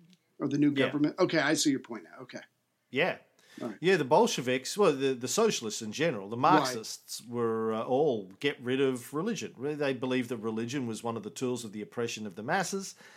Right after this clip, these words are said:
Speaker 2: and they
Speaker 1: Mm-hmm.
Speaker 2: should get rid of religion. And that would mean there would be no basis
Speaker 1: So
Speaker 2: for
Speaker 1: boom.
Speaker 2: anti-Semitism.
Speaker 1: Oh, good.
Speaker 2: Yeah.
Speaker 1: We'll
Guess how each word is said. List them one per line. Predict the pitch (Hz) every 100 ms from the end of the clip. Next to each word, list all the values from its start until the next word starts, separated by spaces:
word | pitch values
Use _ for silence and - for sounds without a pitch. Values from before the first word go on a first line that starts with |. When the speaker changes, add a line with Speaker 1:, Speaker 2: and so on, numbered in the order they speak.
| - - - -
Speaker 2:
and | 165 170 170
they | 156
Speaker 1:
Mm-hmm. | 220
Speaker 2:
should | 180 160 156 147 139
get | 196 208
rid | 190
of | 233 151
religion. | 131 113 - - _ _ _ _ _ _ _ _
And | 156 151 151 147 147 143 143 139 131
that | 151 151
would | 139
mean | 139 147 147
there | 147
would | 147 147
be |
no | 156 156
basis | 143 139 214 - 117 -
Speaker 1:
So | - 156
Speaker 2:
for | 165
Speaker 1:
boom. | 196 127
Speaker 2:
anti-Semitism. | 120 117 113 107 - - - _ _ - - 147 156 151 110 - -
Speaker 1:
Oh, | 127 127
good. | 151 185
Speaker 2:
Yeah. |
Speaker 1:
We'll | 131